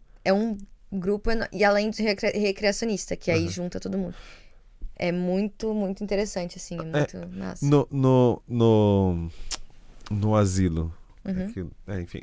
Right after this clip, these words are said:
Speaker 2: no asilo. Vocês, que nem, por exemplo, no Brasil. No Brasil a gente tem o sus, né?
Speaker 1: Uhum.
Speaker 2: Aí, ah, eu não sei se é assim no asilo de lá, mas, por exemplo, tu tem uma equipe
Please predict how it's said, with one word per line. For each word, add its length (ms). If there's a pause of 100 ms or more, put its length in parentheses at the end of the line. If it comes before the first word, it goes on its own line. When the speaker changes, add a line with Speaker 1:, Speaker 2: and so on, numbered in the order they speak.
(100)
Speaker 2:
no 140
asilo. 360 (400)
Vocês, 640 (140)
que 80
nem, 200
por 120
exemplo, 180
no 80
Brasil. 360
No 60
Brasil 320
a 40
gente 220
tem 320
o 60
sus, 320
né? 260
Speaker 1:
Uhum. 340
Speaker 2:
Aí, 520 (360)
ah, 240
eu 80
não 100
sei 140
se 100
é 40
assim 160
no 160
asilo 220
de 60
lá, 140
mas, 240
por 160
exemplo, 300
tu 100
tem 160
uma 220
equipe 560